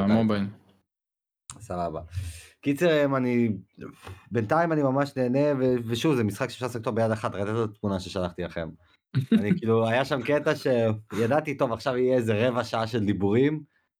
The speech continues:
Speaker 2: שהדיבורים מעניינים, הם עשויים טוב, הכל מדובר והכל. אז, אתה יודע, מהר עצרתי,
Speaker 1: מהמם.
Speaker 2: הלכתי, הבאתי לי צלחת של, אה, טאפו צ'יפס ועוגיות, נכנסתי מתחת לפוך,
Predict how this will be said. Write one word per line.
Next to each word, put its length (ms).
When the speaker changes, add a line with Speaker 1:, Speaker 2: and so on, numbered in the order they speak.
Speaker 2:
שהדיבורים 400
מעניינים, 400
הם 120
עשויים 360
טוב, 160
הכל 140
מדובר 400
והכל. 400
אז, 200
אתה 120
יודע, 260
מהר 300
עצרתי, 600
Speaker 1:
מהמם. 120
Speaker 2:
הלכתי, 400
הבאתי 300
לי 200
צלחת 580
של, 160
אה, 200
טאפו 260
צ'יפס 240
ועוגיות, 720
נכנסתי 280
מתחת 380
לפוך, 580